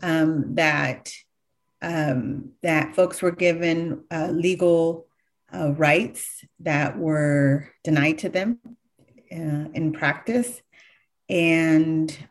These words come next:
um, so that was sort of mind-blowing. But I think also the fact when I first learned, for instance, that Mexicans were legally white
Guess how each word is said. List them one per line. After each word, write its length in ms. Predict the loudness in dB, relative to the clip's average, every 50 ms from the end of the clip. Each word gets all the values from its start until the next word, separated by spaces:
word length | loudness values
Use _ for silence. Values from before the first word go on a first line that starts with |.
| _ _ -12
um, 320 | -10 -8 -6 -6 -6 -8
so 220 | -8 -6 -2 0 0
that 280 | 2 2 2 2 2
was 300 | 4 4 4 4 2 0
sort 240 | -2 -2 0 2 4
of 340 | 4 4 4 2 -2 -8 _ _ _ _ _ _ _ _ _ _ _ -12
mind-blowing. 1500 | -8 -6 -4 -2 0 0 2 2 0 0 -2 -6 -8 -8 -8 -6 -4 -2 -2 -2 0 0 0 -2 -2 -2 -4 -6 -6 -4
But 120 | -2 0
I 120 | 0 0 0
think 260 | 2 2 2 2 0 -4 -8
also 360 | -6 -4 -4 -2 0 0 0
the 140 | 0 -2 -4
fact 460 | -4 -4 -4 -4 -4 -6 -8 -14 -20 -20 _ -20 -20 -20 _ _ _ _
when 140 | -4 0 2
I 100 | 2 2
first 340 | 2 2 2 2 0 -2 -4
learned, 320 | -4 -4 -2 -4 -4 -4
for 120 | -2 0 0
instance, 560 | 0 0 0 -2 -2 -2 -2 -2 -2 -2 0
that 340 | 0 0 2 0 -2 -4 -8 -14 _ _ _ _ -8
Mexicans 720 | -4 -2 -2 -2 -2 -2 -4 -2 -2 0 -2 -2 -2 -2
were 520 | 0 0 2 2 2 2 2 2 0 0 0
legally 760 | 2 2 2 2 2 2 2 2 2 2 2 2 0 -2 -2 -2
white 560 | 0 2 2 2 2 0 -4 -8 -10 -16 -20